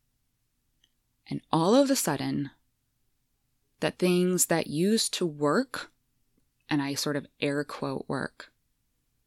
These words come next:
the things that we used to, I guess, do, don't seem to be working. And so what do you do? What do you do when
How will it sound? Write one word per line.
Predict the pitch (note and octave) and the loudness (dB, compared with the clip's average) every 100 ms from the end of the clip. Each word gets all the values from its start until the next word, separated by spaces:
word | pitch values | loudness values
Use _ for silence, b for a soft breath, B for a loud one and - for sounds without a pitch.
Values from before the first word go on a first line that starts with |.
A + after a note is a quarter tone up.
| _ _ _ _ - | _ _ _ _ -6
the | D#3 | 0
things | F#3+ G3 G3 | 2 4 4
that | F#3+ | 2
we | E3+ | 0
used | D#3 D3+ - | -2 -2 -2
to, | |
I | D#3+ C#3+ | -2 -2
guess, | C#3 - - _ _ | -4 -6 -12 _ _
do, | - C#3+ C#3 G3 B3 _ _ _ _ _ _ _ _ _ _ _ _ _ _ _ - | -4 0 0 -2 -4 _ _ _ _ _ _ _ _ _ _ _ _ _ _ _ -2
don't | F3 F3 F3+ | 2 2 2
seem | F#3+ E3+ | 2 2
to | D3+ | -2
be | C#3 | -6
working. | C3 B2+ A#2 - - - D3 _ _ _ _ _ _ _ _ _ _ _ _ - | -6 -6 -6 -8 -8 -8 -12 _ _ _ _ _ _ _ _ _ _ _ _ 0
And | A3+ | 0
so | - G3+ | 2 2
what | F3+ D#3 F3+ | 2 2 0
do | - E3+ | 0 -2
you | E3 D3+ | -2 -2
do? | C3+ - - - _ _ _ _ _ _ _ _ _ _ _ _ _ | -6 -8 -12 -16 _ _ _ _ _ _ _ _ _ _ _ _ _
What | E3 F#3+ | 0 4
do | B3 | 6
you | B3 | 6
do | F3+ E3+ D#3+ D#3+ D#3+ | 4 2 4 2 0
when | D3+ D3 C#3 C#3 C#3 C#3 | -2 -2 -2 -2 -2 -4